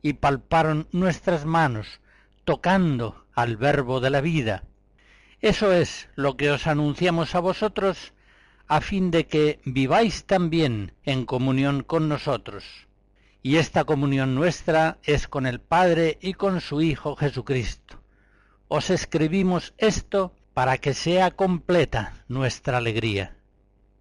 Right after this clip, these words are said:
El que está enamorado no puede menos de hablar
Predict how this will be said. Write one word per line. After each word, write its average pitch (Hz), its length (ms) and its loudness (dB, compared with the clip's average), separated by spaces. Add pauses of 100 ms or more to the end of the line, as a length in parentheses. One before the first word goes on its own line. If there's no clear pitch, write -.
(1160)
El 160 200 -2
que 190 80 -2
está 185 400 0
enamorado 170 800 0
no 160 220 -4
puede 185 240 0
menos 175 500 -2
de 113 160 -4
hablar 113 520 0